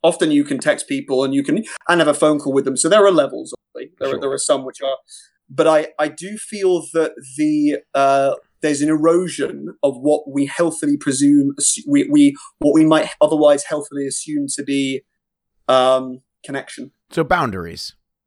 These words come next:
Speaker 1: Boundaries.
Speaker 2: We're talking about boundaries. I think, I think that's important,
Speaker 1: <laughs>
Speaker 2: especially someone in your situation, right? And, and I've been curious about this because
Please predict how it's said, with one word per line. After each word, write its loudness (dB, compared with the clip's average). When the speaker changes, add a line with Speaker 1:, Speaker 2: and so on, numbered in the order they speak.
Speaker 1:
Boundaries. 2
Speaker 2:
We're 0
talking -2
about -2
boundaries. -8
I -6
think, -8
I -4
think -4
that's -2
important, -4
Speaker 1:
<laughs> -16
Speaker 2:
especially -10
someone -8
in -12
your -8
situation, -16
right? -16
And, -14
and -12
I've -4
been -10
curious -10
about -12
this -18
because -10